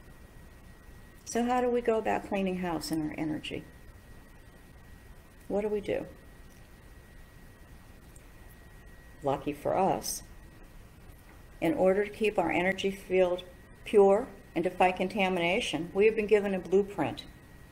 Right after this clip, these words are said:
The eight points I'm about to list were attributed to Mother Teresa of Calcutta for years because she adopted them as her plan for her life.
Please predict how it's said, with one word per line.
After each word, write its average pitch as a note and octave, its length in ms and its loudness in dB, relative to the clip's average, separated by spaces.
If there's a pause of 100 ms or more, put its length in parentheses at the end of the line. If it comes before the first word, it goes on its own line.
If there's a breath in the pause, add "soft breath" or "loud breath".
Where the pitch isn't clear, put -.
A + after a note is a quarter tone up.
(640 loud breath)
The F3 140 4
eight A#3+ 220 6
points A3 440 2
I'm F#3 140 2
about F3 340 6
to G#3 80 -2
list E3+ 380 2
were F3 120 2
attributed G3 680 2
to - 140 -4
Mother F#3 260 2
Teresa F#3 720 2 (400)
of E3+ 160 4
Calcutta E3 680 2
for D#3+ 140 2
years D#3+ 480 0
because F3 400 0
she A#3+ 220 2
adopted F#3+ 480 4
them F3 160 0
as D#3+ 120 0
her F#3 140 2
plan E3 360 2
for D#3 100 -4
her D3+ 160 2
life. C3+ 460 -2